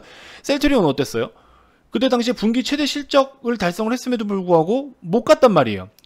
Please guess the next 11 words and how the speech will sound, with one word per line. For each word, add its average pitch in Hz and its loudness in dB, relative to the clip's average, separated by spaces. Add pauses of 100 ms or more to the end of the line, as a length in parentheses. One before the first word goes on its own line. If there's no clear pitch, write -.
그 311 -12
뭐 269 -2
반응도 294 4
없었어요. 117 -6
일 330 -4
도 349 2
반응도 165 -2
없었어요. 101 -14 (360)
그런 247 2
상황이었는데 170 -2 (340)
결과적으로 262 2